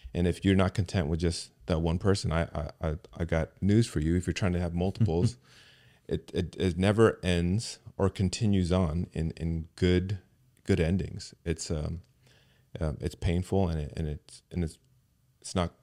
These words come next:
Speaker 1: it's not the best thing.
Speaker 2: And
Speaker 1: I
Speaker 2: think how much your energy you're putting out with that too. It's
Speaker 1: Yeah.
Speaker 2: like how much energy goes into one person,
Speaker 1: Mm.
Speaker 2: right? Now think of multiple people, right? And you're, <laughs> you're trying to date multiple people, you're trying to get along with them,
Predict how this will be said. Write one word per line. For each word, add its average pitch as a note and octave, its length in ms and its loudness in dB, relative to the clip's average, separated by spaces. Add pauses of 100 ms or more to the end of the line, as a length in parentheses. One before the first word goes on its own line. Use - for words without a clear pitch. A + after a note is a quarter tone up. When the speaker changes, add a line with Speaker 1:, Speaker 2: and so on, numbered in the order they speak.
Speaker 1:
it's - 160 -8
not G#2+ 180 2
the - 60 -10
best F2+ 300 -2
thing. F2 260 -2 (180)
Speaker 2:
And A#2+ 80 2
Speaker 1:
I A#2+ 40 2
Speaker 2:
think D3+ 160 -2
how D3 80 2
much D3+ 240 0
your G#2+ 120 -6
energy G2 320 -2
you're E2+ 80 -2
putting E2+ 220 0
out E2 140 2
with E2 80 2
that E2 180 2
too. E2 240 2 (380)
It's E2 100 -2
Speaker 1:
Yeah. E2 80 0
Speaker 2:
like F2+ 100 -4
how A#2 120 -2
much A#2+ 180 0
energy G#2+ 280 2
goes F2+ 320 2
into D#2+ 420 2 (220)
one E2+ 180 4
person, D#2+ 460 -2 (200)
Speaker 1:
Mm. E2 240 0
Speaker 2:
right? E2+ 260 -2 (380)
Now F#2+ 220 6
think F2+ 240 -4
of D#2 180 -2
multiple F#2 340 4
people, D2+ 400 -2 (100)
right? D#2 140 2
And C2 100 -2
you're, E2+ 120 0 (180)
<laughs> - 180 -16
you're E2+ 80 0
trying F#2 200 6
to F2+ 80 8
date F2 80 6
multiple F#2+ 320 0
people, F#2+ 400 2
you're F2 160 2
trying F2 160 -2
to D#2+ 60 0
get D#2 120 2
along F2+ 300 4
with F2 140 4
them, F2 280 4